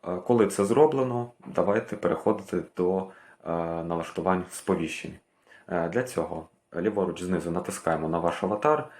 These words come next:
і обираємо "Мій профіль". Тут переходимо на вкладку "Сповіщення".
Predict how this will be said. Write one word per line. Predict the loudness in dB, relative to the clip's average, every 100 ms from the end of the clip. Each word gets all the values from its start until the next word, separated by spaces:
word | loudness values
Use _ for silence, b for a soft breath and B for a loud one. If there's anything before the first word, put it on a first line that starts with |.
| B
і | 0 2
обираємо | 4 4 2 0
"Мій | -4 -6
профіль". | -4 -2 -2 -4 -12 -14 _ _ _ _ _ _ _ _ _ _ _ _ _ _ _ b b b b
Тут | 0 4
переходимо | 2 4 6 4 4 0
на |
вкладку | 0 2 2 0 -6
"Сповіщення". | 2 2 2 -6 -4 -6